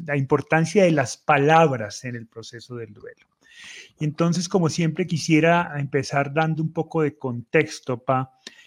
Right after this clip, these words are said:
que nos expliques por qué nos referimos a las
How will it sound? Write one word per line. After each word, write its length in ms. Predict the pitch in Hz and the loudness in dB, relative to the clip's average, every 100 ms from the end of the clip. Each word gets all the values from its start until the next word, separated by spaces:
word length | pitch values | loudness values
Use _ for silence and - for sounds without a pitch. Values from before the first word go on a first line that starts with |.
| _ | _
que 100 | - | -6
nos 160 | 139 123 | -6 -4
expliques 480 | 123 - 143 160 | -8 -4 -4 -4
por 220 | 156 160 156 | -2 -2 0
qué 100 | 170 | 0
nos 140 | 185 | 2
referimos 680 | 196 - 156 147 165 - - _ _ _ _ | 0 0 -2 0 -2 -6 -14 _ _ _ _
a 100 | - 151 | -2 2
las 260 | 151 - | 2 0